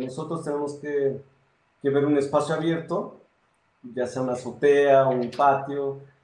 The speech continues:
eh, en el cual, este, vamos a grabar la, la presentación en vivo y en audio, para, en video y audio, para, para generar esta,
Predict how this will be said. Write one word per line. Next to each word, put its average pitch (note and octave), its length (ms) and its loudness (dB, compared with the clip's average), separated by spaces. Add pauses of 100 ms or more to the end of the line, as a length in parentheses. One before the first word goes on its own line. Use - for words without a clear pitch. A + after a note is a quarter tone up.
(200)
eh, G#2+ 560 -8
en A2 60 -8
el G#2+ 140 -10
cual, B2+ 240 0
este, B2 260 -6
vamos C3 320 -2
a B2 60 -2
grabar C3 460 4 (140)
la, A2+ 280 -8
la A2+ 180 -10
presentación A#2 560 -12
en C3+ 120 -6
vivo C3+ 280 -6
y C3+ 80 -8
en C#3+ 120 -8
audio, D#3+ 320 -8
para, A#2 420 -10 (380)
en A2+ 140 -8
video C#3+ 360 -2
y C#3 80 -2
audio, C#3+ 340 -4
para, A2 400 -6 (140)
para G#2+ 200 -12 (100)
generar A#2+ 440 -6
esta, A#2 520 -8